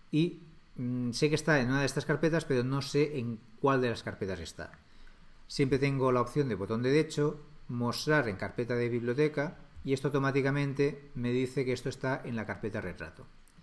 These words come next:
Vale. Eh, indistintamente del motivo, este comportamiento lo puedo cambiar. Si me interesa cambiarlo, lo que puedo hacer es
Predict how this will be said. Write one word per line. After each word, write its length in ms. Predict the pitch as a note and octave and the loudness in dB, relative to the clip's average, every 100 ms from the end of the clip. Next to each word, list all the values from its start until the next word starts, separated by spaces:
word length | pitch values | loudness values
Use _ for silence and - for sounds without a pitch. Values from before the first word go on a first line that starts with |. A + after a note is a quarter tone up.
| - - - - - - | -20 -20 -20 -20 -18 -10
Vale. 180 | E2 - - - - - - - - - - - | -10 -10 -20 -20 -20 -20 -20 -20 -20 -20 -10 2
Eh, 600 | D3 C#3 C3+ C3+ C3+ F3 | 6 8 6 6 4 4
indistintamente 960 | D3+ D3+ D3 A3 G#3+ G3+ G3+ F#3 C#3 | 2 2 2 2 2 2 2 4 2
del 920 | A#2+ A#2 - - - C3+ A#2+ A2+ A2 A2 | 2 0 0 -6 -4 0 0 2 0 0
motivo, 520 | A2 D#3+ E3+ E3 A3 - - - - _ - - - | -2 0 2 0 -2 -12 -20 -20 -20 _ -20 -18 2
este 280 | F3 F3 G3+ | 2 4 2
comportamiento 840 | G3 F#3 E3+ F3 F#3+ F3 F#3+ F#3+ | 4 4 4 2 2 0 -2 -2
lo 220 | D3 C3+ | 0 2
puedo 220 | D#3 F3 E3+ | 4 4 4
cambiar. 540 | B2 B2 A2 D#2+ - - - - - - - - | 0 2 0 0 -8 -20 -18 -14 -14 -16 -20 -20
Si 580 | - - D#3 D3+ D3+ - D3+ C3 | -12 -2 2 4 4 2 -2 -2
me 100 | C#3+ | 0
interesa 400 | D3+ G3+ G3+ G3+ | 4 2 2 0
cambiarlo, 720 | E3+ D#3+ G#3 G3 F3+ G#3+ - - - - - - - - | 0 4 4 4 2 0 -6 -20 -20 -20 -20 -20 -20 -2
lo 120 | C3+ | 2
que 100 | C3+ | 4
puedo 220 | D3+ F#3 | 6 6
hacer 360 | F#3 F#3 F#3 F#3+ | 6 4 4 2
es 260 | D#3+ D#3+ | 0 0